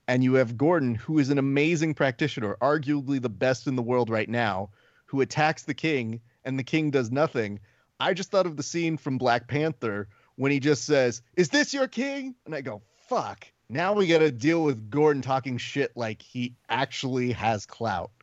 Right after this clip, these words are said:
And I thought that was the worst byproduct of the whole thing, which was,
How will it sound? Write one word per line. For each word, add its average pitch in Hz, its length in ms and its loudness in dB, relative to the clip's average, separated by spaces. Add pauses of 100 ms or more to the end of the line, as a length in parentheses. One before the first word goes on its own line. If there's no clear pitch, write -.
(320)
And 131 220 0
I 135 160 2
thought 139 340 4 (120)
that 139 260 2
was 131 220 -6
the 139 160 0
worst 131 580 0
byproduct 120 600 0
of 107 60 -10
the 110 100 -4
whole 110 200 -2
thing, 104 320 -2
which 107 200 -6
was, 113 200 -2